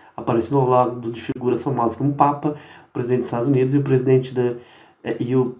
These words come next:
e presente no naufrágio do Titanic. O cara é uma figura, e não é um brasileiro, tá? O brasileiro que, que dá um migué aí, mas não foi ele, não.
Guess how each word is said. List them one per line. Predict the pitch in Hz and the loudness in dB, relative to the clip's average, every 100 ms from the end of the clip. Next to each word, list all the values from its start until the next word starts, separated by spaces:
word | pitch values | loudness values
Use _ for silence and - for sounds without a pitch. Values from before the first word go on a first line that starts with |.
| - | -6
e | - | -4
presente | - 123 120 135 135 165 | 0 0 2 2 2 0
no | 143 | 2
naufrágio | 139 135 - 139 127 147 | 2 2 0 0 0 2
do | 143 | -2
Titanic. | - 151 165 131 120 117 117 - - - - | 0 0 2 0 0 -6 -8 -18 -20 -20 -10
O | 139 | -10
cara | - 131 131 | -2 2 4
é | 135 | 2
uma | |
figura, | 135 165 113 113 107 101 | 0 -2 4 6 6 6
e | |
não | 123 151 156 | 4 4 6
é | |
um | 139 | 4
brasileiro, | 139 139 113 104 - | 4 2 2 2 0
tá? | - 107 | -4 -2
O | |
brasileiro | 113 110 117 - | 0 2 0 0
que, | 156 | -2
que | 143 - 156 | -2 -8 -2
dá | 139 | 2
um | 143 | 4
migué | 147 117 120 131 | 4 4 2 2
aí, | 120 | 2
mas | 135 143 | 2 0
não | |
foi | 139 143 | 0 -2
ele, | 151 151 | 0 0
não. | - | -2